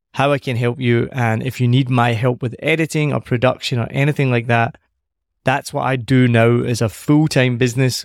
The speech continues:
which I can't believe, from starting this podcast in two thousand nineteen as a hobby because I was bored, it has now led me to become a full-time podcast producer and run a business called Seven Million Bikes Podcast, all because I read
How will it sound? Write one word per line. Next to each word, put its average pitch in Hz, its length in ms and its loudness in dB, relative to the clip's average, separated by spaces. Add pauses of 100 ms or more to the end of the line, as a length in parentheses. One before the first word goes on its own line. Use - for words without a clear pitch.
which 127 180 -4
I 120 80 -4
can't 135 320 -2
believe, 127 340 0
from 110 200 -4
starting 135 340 0
this 123 140 0
podcast 131 640 -2
in 143 100 -6
two 170 220 2
thousand 139 320 2
nineteen 127 480 0
as 113 160 -2
a 107 80 0
hobby 131 380 0
because 120 340 -2
I 117 80 0
was 104 160 -6
bored, 120 420 0 (500)
it 117 140 0
has 117 180 2
now 117 200 4
led 117 340 2
me 113 400 -4
to - 100 -8
become 113 400 -4
a 123 60 -8
full-time 123 680 0
podcast 117 560 -2
producer 117 640 -2
and 113 300 -2 (180)
run 120 400 0
a 110 60 2
business 113 500 -2
called 110 380 -2
Seven 117 340 -2
Million 110 320 2
Bikes 113 240 -4
Podcast, 117 640 -4 (420)
all 123 140 2
because 120 300 0
I 110 80 2
read 110 320 0